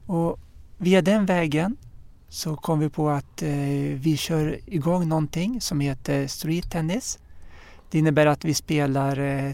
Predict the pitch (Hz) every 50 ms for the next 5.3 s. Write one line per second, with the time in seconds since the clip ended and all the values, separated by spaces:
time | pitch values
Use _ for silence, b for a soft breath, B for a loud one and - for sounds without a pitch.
0 | - - - 165 160 165 170 170 160 - - 156 - - 143 - 147 - - -
1 | 160 151 139 135 160 156 156 151 135 151 151 151 156 160 160 B B B B B
2 | B B - 156 - - 147 143 131 139 135 135 135 135 131 - - 143 139 135
3 | 135 135 131 131 135 135 131 123 123 135 - 170 202 226 220 226 220 190 - -
4 | - - - - 175 - - - - 156 147 135 - - 147 151 160 156 151 151
5 | 147 151 147 147 147